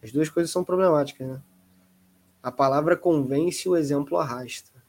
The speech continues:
É exatamente isso aí, meu irmão. Bom, cara, a gente precisa, então, desse, ó, vamos lá. A gente viu hoje o que é ser professor? Qual a importância desse personagem? Os tipos de professores que existem?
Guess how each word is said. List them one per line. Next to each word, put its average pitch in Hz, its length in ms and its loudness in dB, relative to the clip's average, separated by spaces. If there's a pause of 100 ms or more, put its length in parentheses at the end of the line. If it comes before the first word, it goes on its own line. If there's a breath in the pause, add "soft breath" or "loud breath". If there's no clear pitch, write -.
(160)
É 123 100 -12
exatamente 107 880 -12
isso - 400 -10
aí, 135 240 -2
meu 139 160 -6
irmão. 113 400 -20 (1500 loud breath)
Bom, 185 200 8
cara, 123 220 0
a 127 60 4
gente 160 320 0
precisa, 180 560 0
então, 165 480 2 (420)
desse, 151 400 0
ó, 127 240 2 (520)
vamos 156 200 2
lá. 120 220 0 (420 soft breath)
A 139 80 2
gente 165 180 2
viu 185 240 4
hoje 151 240 6
o 143 60 0
que 190 280 6
é 160 240 2 (220)
ser 151 240 0
professor? 131 580 -6 (480 soft breath)
Qual 165 220 6
a 175 60 6
importância 185 640 2
desse 156 240 -2
personagem? 131 760 -6 (320 soft breath)
Os 139 180 0
tipos 208 380 0
de 165 80 0
professores 147 680 -2
que - 100 -8
existem? 120 500 -8